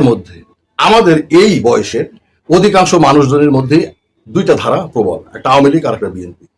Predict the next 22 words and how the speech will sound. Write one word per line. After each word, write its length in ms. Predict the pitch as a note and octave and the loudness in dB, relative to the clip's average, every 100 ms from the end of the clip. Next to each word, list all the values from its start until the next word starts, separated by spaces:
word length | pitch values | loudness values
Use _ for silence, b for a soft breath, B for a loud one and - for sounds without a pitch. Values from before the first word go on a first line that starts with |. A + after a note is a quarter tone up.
| _ _ _ _ _ _ _ _ _ _ - | _ _ _ _ _ _ _ _ _ _ -2
আমাদের 280 | F#3+ A3 F3+ | 2 4 2
ছেলে 160 | D#3+ D3 | 4 4
মেয়েরাই 240 | C3 B2 C3 | 4 0 -2
কিন্তু 140 | C3+ B2+ A2+ | -4 -8 -6
এখন 140 | C3+ A#2+ | -4 -4
বিশ্ববিদ্যালয়ে। 560 | A2 G2+ F2+ F2+ E2 - _ _ - | -6 -10 -12 -14 -16 -20 _ _ -8
কথা 200 | C#3 D#3+ | 0 2
হচ্ছে 220 | D3+ - A2+ - _ _ _ _ - | 2 -2 -10 -12 _ _ _ _ -6
আমাদের 340 | C3+ F3+ F#3 D#3 | 0 2 2 2
ছেলে 160 | C#3+ C3 | 0 0
মেয়েরা 220 | A2+ G#2 C3+ - _ _ _ _ - | 0 -4 -8 -14 _ _ _ _ -4
এই 160 | F3 F#3+ | 0 2
যে 80 | E3+ D3 A#2+ | 2 0 -4
কয়েকটা 260 | C#3+ C#3 D3+ D3+ | -4 0 2 2
নির্বাচন, 300 | C3+ B2 B2+ | 2 0 -2
চারটা 180 | B2+ B2+ B2 | -2 -2 -4
বিশ্ববিদ্যালয়ের 440 | C3+ A#2+ B2 A#2 | -4 -4 -4 -2
নির্বাচন 300 | A2 G#2 G#2 G2+ | -4 -6 -6 -8
হলো, 180 | G2 D#2+ - - | -8 -10 -16 -2
নির্বাচন 340 | D3+ D#3+ F3 D#3+ D3+ | 2 2 2 2 2
নির্বাচনী, 400 | A2+ F#2 E2+ - _ _ _ _ _ _ - | 2 -2 -12 -20 _ _ _ _ _ _ -2
তারা 200 | D3+ | 2